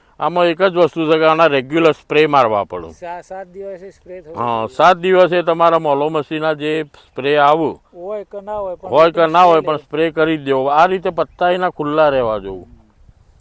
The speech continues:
Speaker 1: તમે જુઓ, આ ફ્લાવરિંગ જુઓ તમે, બિલકુલ ખુલ્લું ફ્લાવરિંગ. ક્યાંય તમને ઉપરનો ભાગ બંધાયેલો લાગે ના.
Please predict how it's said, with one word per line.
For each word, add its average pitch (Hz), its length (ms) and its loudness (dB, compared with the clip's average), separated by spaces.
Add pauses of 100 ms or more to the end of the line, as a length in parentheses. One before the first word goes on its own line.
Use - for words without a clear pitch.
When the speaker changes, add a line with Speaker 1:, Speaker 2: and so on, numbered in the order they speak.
(120)
Speaker 1:
તમે 143 200 -6
જુઓ, 147 160 -2
આ 139 120 4
ફ્લાવરિંગ 135 520 0
જુઓ 123 200 0
તમે, 98 320 -12
બિલકુલ 131 480 -10
ખુલ્લું 123 340 -8
ફ્લાવરિંગ. 101 420 -8 (1000)
ક્યાંય 143 220 -2
તમને 143 300 -4
ઉપરનો 143 420 -4
ભાગ 135 220 0
બંધાયેલો 131 760 -4
લાગે 117 320 -4
ના. 101 220 -12